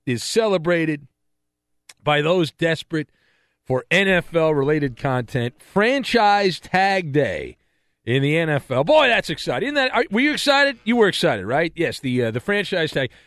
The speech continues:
the dreaded draconian franchise tag, the cutoff had,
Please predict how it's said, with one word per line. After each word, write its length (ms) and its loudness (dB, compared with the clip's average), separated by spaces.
the 120 -2
dreaded 640 0
draconian 680 2
franchise 640 -2
tag, 320 -2
the 200 -2
cutoff 840 2
had, 320 0